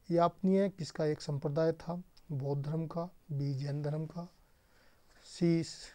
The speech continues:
शैव धर्म का, डी वैष्णव धर्म का। तो ट्वेंटी वन का बी जैन धर्म का था।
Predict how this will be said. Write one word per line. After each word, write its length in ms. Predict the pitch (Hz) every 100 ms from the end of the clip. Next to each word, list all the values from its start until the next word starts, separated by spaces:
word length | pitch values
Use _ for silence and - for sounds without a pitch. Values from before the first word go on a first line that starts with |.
| - _ _ _ _ _ _
शैव 280 | - 160 156
धर्म 220 | 143 160
का, 220 | 156 175
डी 260 | 165 139 156
वैष्णव 400 | 143 139 165 151
धर्म 180 | 143 143
का। 240 | - 151 - - - -
तो 80 | 160
ट्वेंटी 400 | 143 180 170 175
वन 180 | 160 143
का 260 | 147 147 160 - _ _ _ - 151
बी 300 | 147 175 185 - 139
जैन 260 | 139 131
धर्म 200 | 135 127
का 160 | 131 185 - _ _ - -
था। 180 | 151 147